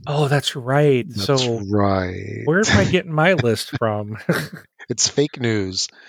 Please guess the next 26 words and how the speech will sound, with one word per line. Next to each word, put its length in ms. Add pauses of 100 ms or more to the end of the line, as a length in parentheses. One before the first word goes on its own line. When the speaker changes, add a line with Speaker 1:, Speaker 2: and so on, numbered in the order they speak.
(140)
Speaker 1:
<laughs> 60 (560)
Speaker 2:
No, 500
um, 640 (160)
I 80
wasn't 260
quite 240
sure 260
what 140
to 80
put 220
on 160
this. 440 (520)
Um, 800 (1800)
you 100
know, 140
there's 260
a 100
whole 140
bunch 240
of 60
games 320
that 100
I 120
liked, 420
and 180
it, 240